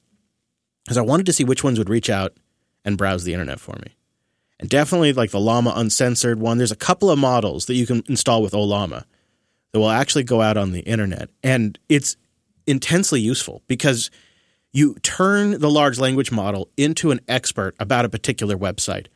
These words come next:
And so, for example, uh, I had Llama Uncensored crawl the entire year's worth of Phoronix dot com. And then I made this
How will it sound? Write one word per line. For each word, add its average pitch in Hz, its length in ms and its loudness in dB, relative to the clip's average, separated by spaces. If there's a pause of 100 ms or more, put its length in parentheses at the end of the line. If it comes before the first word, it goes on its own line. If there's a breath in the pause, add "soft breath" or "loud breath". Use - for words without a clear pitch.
(480)
And 131 100 2
so, 143 100 2
for 147 140 2
example, 120 600 0 (380)
uh, 107 240 0
I 135 180 2
had 120 560 0 (1160)
Llama 139 400 2
Uncensored 123 720 0
crawl 113 680 2 (280)
the 123 80 2
entire 147 420 2
year's 127 420 0
worth 107 200 -2
of 104 100 -4
Phoronix 104 420 -2
dot - 180 -8
com. - 180 -16 (880)
And 135 200 2
then 165 200 4
I 151 160 2
made 143 280 2
this 143 180 0